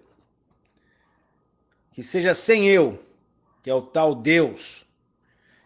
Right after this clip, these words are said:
que é a exata natureza incondicionada.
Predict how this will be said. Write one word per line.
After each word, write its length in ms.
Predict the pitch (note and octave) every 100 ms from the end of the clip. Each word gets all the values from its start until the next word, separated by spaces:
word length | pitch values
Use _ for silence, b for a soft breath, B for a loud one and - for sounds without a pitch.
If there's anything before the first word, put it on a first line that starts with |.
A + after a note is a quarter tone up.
| _
que 120 | - B2
é 120 | C#3
a 300 | C#3+ B2+ B2
exata 580 | C3+ A2 C#3+ G3+ G3 E3
natureza 680 | D#3 - C#3 D#3+ C#3+ A2 A#2+
incondicionada. 1000 | C3 C#3 C3 A#2 - A2 A2+ G#2 F#2+